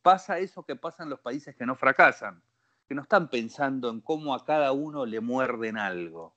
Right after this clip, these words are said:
¿no? Sino en una economía, en un intercambio, en un comercio. Son dos órdenes totalmente diferentes.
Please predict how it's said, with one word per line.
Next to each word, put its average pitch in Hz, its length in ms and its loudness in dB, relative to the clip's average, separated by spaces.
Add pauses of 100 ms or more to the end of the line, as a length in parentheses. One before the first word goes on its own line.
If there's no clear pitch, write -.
(440)
¿no? 147 280 -4 (400)
Sino 139 400 0
en 196 60 -4
una 180 160 -2
economía, 113 640 -2
en 101 80 -6
un 135 80 0
intercambio, 113 720 2
en 101 80 -4
un 135 120 -2
comercio. 113 580 0
Son 131 200 -6
dos 139 220 -2
órdenes 127 380 -4
totalmente 120 640 -2
diferentes. 90 680 -10